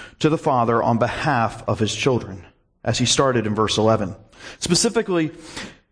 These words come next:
he's asking the Father to spiritually grow the children of God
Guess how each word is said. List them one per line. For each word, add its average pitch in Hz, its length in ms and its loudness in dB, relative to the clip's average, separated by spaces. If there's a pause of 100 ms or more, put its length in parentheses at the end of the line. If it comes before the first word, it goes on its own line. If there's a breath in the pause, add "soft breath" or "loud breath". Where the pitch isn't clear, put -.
he's 175 200 4
asking 196 380 0
the 170 60 4
Father 170 520 0
to 156 200 -4
spiritually 190 920 2
grow 131 760 2 (200)
the 120 100 0
children 117 420 2
of 107 120 -2
God 107 440 0